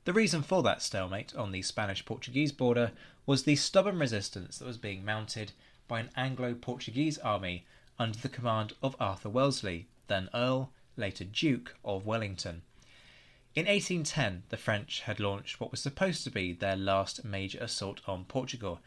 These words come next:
designed to evict the British once and for all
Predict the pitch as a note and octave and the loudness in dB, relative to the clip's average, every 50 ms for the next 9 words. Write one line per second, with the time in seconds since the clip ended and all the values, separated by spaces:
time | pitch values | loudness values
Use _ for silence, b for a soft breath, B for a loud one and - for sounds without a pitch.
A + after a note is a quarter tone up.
0 | B B B B B - D3 C3+ D#3 D#3+ D#3+ D#3 D3 - - D#3+ D3+ D3+ F#3 G3+ | B B B B B -2 0 2 4 4 4 2 2 2 4 2 4 2 0 -2
1 | - - - D3+ - B2 A2+ - A#2 G#2 - - F#3 A#2+ G#2 G#2 - - - G#2 | -2 -2 -2 0 0 0 0 0 -2 -4 -4 -4 -2 -2 -2 -2 -2 -4 -6 -6
2 | F#2 F2+ - - A#2 A2+ A2 G#2+ G2+ | -8 -6 -4 0 0 0 0 0 -4